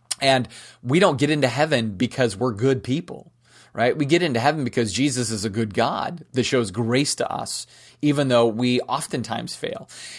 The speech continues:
And that should keep us in the place not of pride or judgment, but of humility and dependence. And as we interact with our world and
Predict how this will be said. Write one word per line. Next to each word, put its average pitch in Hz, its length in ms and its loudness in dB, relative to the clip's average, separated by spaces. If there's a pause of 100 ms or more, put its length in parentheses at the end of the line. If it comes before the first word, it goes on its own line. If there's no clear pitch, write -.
(160)
And 156 140 4
that 180 100 6
should 151 200 0
keep 185 280 0
us 196 140 4
in 143 160 -4
the 131 80 0
place 135 540 2
not 139 400 4
of - 260 0
pride 113 840 -2 (320)
or 123 180 2
judgment, 147 840 0 (460)
but 139 120 2
of 127 120 -4
humility 127 600 0
and 104 120 -4
dependence. 170 640 -8
And 147 100 2
as 156 160 4
we 160 140 -2
interact 175 400 2
with 147 100 0
our 117 120 4
world 139 400 4
and 123 180 -2